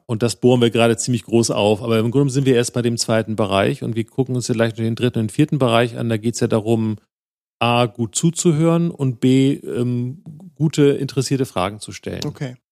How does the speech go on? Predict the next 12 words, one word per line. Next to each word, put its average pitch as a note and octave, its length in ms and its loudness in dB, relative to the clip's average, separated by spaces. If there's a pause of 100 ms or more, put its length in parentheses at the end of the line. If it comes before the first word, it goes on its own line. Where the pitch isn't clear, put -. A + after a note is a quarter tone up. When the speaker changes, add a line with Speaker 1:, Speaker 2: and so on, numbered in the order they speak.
Speaker 1:
Ja, E3 120 6
das E3 160 0
ist D#3 140 -4
total C#3+ 360 2
wichtig, - 540 0
ähm, B2+ 560 -4
was A#2 920 -2
da C3 180 4
die B2 160 -2
Führungskraft B2+ 680 -2
wie C3+ 180 -2
macht. C#3 420 0